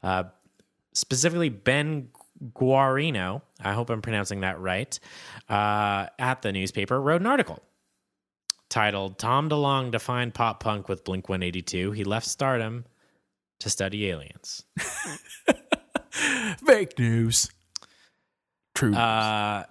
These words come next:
Speaker 1: yeah, it's pretty interesting. It's, it's kind of just a profile of Tom,
Speaker 2: Mm-hmm.
Speaker 1: I, I feel like.
Speaker 2: Which is interesting, yeah.
Speaker 1: It doesn't really take a, it certainly doesn't take a mocking angle,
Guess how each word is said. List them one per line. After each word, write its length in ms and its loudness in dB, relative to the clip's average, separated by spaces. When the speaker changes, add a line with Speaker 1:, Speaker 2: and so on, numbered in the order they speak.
Speaker 1:
yeah, 320 2
it's 180 -2
pretty 260 2
interesting. 520 -2
It's, 280 -2
it's 160 0
kind 320 0
of 140 0
just 240 0
a 60 0
profile 840 0
of 180 -6
Tom, 460 -2
Speaker 2:
Mm-hmm. 320 6
Speaker 1:
I, 200 -2
I 40 0
feel 360 0
like. 100 -6
Speaker 2:
Which 120 2
is 120 6
interesting, 480 0
yeah. 360 0
Speaker 1:
It 120 0
doesn't 360 2
really 280 2
take 560 -2
a, 580 0
it 140 2
certainly 320 2
doesn't 200 2
take 180 2
a 40 0
mocking 460 0
angle, 420 -6